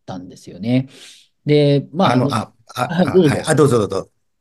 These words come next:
Speaker 2: え、いい、いい、いいですか？いや、
Speaker 1: あ、どうぞ。
Speaker 2: 僕もちょっと今話を聞いて <laughs> いろいろ思い出してきたので、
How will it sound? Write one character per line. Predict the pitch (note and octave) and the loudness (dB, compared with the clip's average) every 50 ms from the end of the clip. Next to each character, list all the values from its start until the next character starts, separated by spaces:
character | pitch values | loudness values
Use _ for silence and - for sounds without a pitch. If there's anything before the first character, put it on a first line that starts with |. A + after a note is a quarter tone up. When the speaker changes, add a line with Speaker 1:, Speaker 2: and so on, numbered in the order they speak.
| _ - - | _ -6 -6
Speaker 2:
え、 | D3+ C3 - - | -6 -4 -2 0
い | C#3 | 2
い、 | C#3 C3 | 2 4
い | C3+ C3+ C3 | 4 4 2
い、 | - B2+ B2 | 2 2 2
い | C#3+ | 2
い | A2+ | 0
で | F#2+ | 0
す | F2+ - | -4 -6
か？ | - - - | -4 0 2
い | - | 4
や、 | D#3+ | 4
Speaker 1:
あ、 | D#3 | 4
ど | C#3+ | 4
う | |
ぞ。 | - C3+ | 2 2
Speaker 2:
僕 | C#3 D3+ | 0 0
も | D3+ | -2
ち | C#3+ E3+ | -2 -2
ょ | D#3 | -2
っ | |
と | - B2+ | -2 -4
今 | A#2+ G#2+ F#2+ F#2 F2 - - _ _ - - E3+ E3+ | -4 -4 -4 -6 -8 -10 -14 _ _ -12 -8 -6 -4
話 | - C#3+ C3 B2+ B2+ - | -2 0 0 0 0 -2
を | B2 | -2
聞 | G#2+ - A#2 C3 | -2 -2 -6 -6
い | |
て | C3 - - - - - - | -6 -6 -8 -8 -8 -10 -16
<laughs> | - - | -12 -6
い | A#2+ | -4
ろ | B2 B2 B2 | -2 -2 0
い | A#2+ | 0
ろ | A#2 A2+ A2+ G#2+ - - - _ _ _ _ _ - | 0 0 0 0 -2 -6 -10 _ _ _ _ _ -8
思 | A#2+ A2+ G#2 - B2 A#2+ A#2 A#2+ | -8 -8 -8 -8 -6 -4 -2 0
い | |
出 | A#2 A#2+ A#2 | 0 -2 -2
し | - - | -4 -6
て | G2+ | -8
き | G2+ - | -8 -8
た | - G2 | -8 -8
の | F#2 F2 E2 | -8 -8 -10
で、 | - - E2+ D#2+ D2+ - | -8 -8 -8 -8 -8 -10